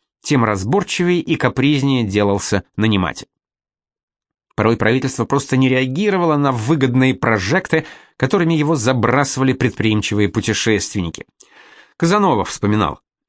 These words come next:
"Я писал о различных материях, чтобы попытаться поступить на государственную службу, и представлял свои сочинения на суд императрицы, но усилия мои были тщетны. В России уважительно относятся только к тем, кого нарочно пригласили.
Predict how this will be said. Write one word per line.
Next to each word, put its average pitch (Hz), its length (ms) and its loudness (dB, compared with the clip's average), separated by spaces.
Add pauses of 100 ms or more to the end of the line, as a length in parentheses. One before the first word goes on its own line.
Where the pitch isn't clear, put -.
(160)
"Я 120 200 0
писал 151 440 0
о 143 80 2
различных 143 640 0
материях, 147 600 0
чтобы 143 320 -2
попытаться 156 520 -2
поступить 143 680 -2
на 127 120 4
государственную 110 720 0
службу, 165 520 0 (360)
и 156 80 2
представлял 120 580 0
свои 107 260 0
сочинения 147 580 0
на 120 120 0
суд - 400 -4
императрицы, 120 840 0 (240)
но 113 160 2
усилия 180 560 0
мои 165 200 0
были 117 340 0
тщетны. 95 600 -4 (560)
В - 60 -6
России 123 340 0
уважительно 147 640 0
относятся 156 500 -2
только 135 280 0
к - 80 -12
тем, 190 320 -2
кого 156 240 0
нарочно 160 600 0
пригласили. 120 800 0